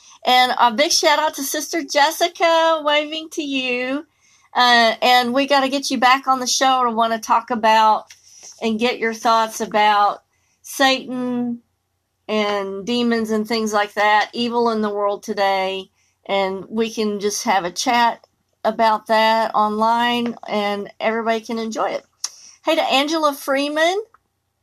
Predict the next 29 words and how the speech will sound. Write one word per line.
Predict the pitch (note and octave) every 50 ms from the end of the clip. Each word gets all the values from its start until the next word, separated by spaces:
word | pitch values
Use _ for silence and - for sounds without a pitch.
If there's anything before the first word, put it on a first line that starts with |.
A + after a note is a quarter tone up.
| _ _ _ _ _ _ _ _ _ _ -
<laughs> | - - - - E5 D#5+ E5 D#5 D#5 G5 G5 D#4+ D#4 - - _ -
Come | - C4 A3+ G#3 A3
on | A#3 C4 D4 D#4 D#4+
in, | F4+ F#4+ G4+ F#4+ D#4+ C#4+
Angela. | B3+ A#3+ A#3 A#3 A3+ A#3+ A#3 A3+ A3
I'm | A3+ A3+ A3+
seeing | G#3+ - - A#3 A#3 A3+ A3 A#3 A#3+ _ _ _ _ - _ _ _ -
people | B3 A#3+ A#3 A#3 A3+ A3+
in | G#3+ G#3 G#3 G3+
person | - - A3+ A3 A3 A3 - A3+ G#3+ G#3 G#3
again. | G#3 F3+ F#3+ G3+ F#3+ F#3+ F#3+ F#3+ F#3+ G3 A3 _ _ _ - - _ _ _ -
Uh, | A3+ A3+ A3+ A3 G3+
so | G#3+ - - C#4 C4 A#3+
for | B3+ - C4
those | A#3 B3+ B3+ B3 A#3+
of | A#3+ G#3+ G3+
you | A3 A3 G#3+
that | G3+ G#3+ G#3+ G#3
are | G#3+ G#3
wondering, | G3 G3 F#3+ G3 G3 F3+ F#3+ F#3 F#3 F#3+ F#3+ G3+ A3 _ _ - _ _ -
during | A#3 A3+ A3+ A3+ A3 G#3+ G#3+ G#3+
the | G3+ G#3 G3+ G3+
height | F#3+ G3+ A3 G3 G#3 G3 G3 F#3 - - _ -
of | G3+ G3 F#3+ F#3 F#3 F3+ -
covid, | - B3 G3 G3 F3 F3 F#3+ F#3
I | F3+ F3+ F3+
was | F#3 F#3+ F3+
just | - G3+ G3 - -
doing | G#3+ G3 G3 F#3+ F#3+ F#3+ F#3 F#3 F#3 F#3+ G#3+